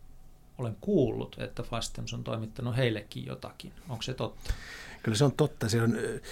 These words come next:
Speaker 2: ö, periaatteessa mä en saisi kertoa sitä, mutta koska Teslan
Speaker 1: <laughs>
Speaker 2: to-, ö, toimesta tää on tullut julkisuuteen, niin mä voin vahvistaa, että näin
Speaker 1: Okei.
Speaker 2: se on. Ja, ja tosiaan me ollaan Teslan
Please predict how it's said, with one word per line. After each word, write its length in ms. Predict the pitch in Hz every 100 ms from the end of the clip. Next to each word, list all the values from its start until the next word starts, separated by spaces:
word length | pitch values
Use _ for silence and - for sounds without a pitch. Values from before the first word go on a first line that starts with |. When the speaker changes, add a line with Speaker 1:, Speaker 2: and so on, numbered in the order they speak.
| - - - - -
Speaker 2:
ö, 680 | - 117 - 123 131 135 -
periaatteessa 440 | 143 160 131 120 120
mä 100 | 120
en 80 |
saisi 200 | 120 120
kertoa 460 | 120 156 156 - 107
sitä, 340 | - 110 -
mutta 300 | 120 143 -
koska 260 | - 117 - -
Teslan 480 | 147 - 123 113 113
Speaker 1:
<laughs> 100 | -
Speaker 2:
to-, 140 | 123 127
ö, 500 | 123 123 120 120 131
toimesta 540 | 151 147 117 - 120 - - - -
tää 140 | 117
on 180 | 123 117 110
tullut 260 | 151 143 113
julkisuuteen, 680 | 127 127 117 - 107 110 107
niin 100 | 104
mä 100 | 104
voin 180 | 139
vahvistaa, 420 | 117 113 104 - 107
että 160 | -
näin 160 | 117 117
Speaker 1:
Okei. 100 | 107
Speaker 2:
se 60 | 113
on. 220 | 117 107
Ja, 180 | 101 110
ja 260 | 127 104 104 -
tosiaan 280 | 123 110 107
me 60 | 107
ollaan 260 | 107 107 - - - - - - 104 -
Teslan 420 | 123 113 101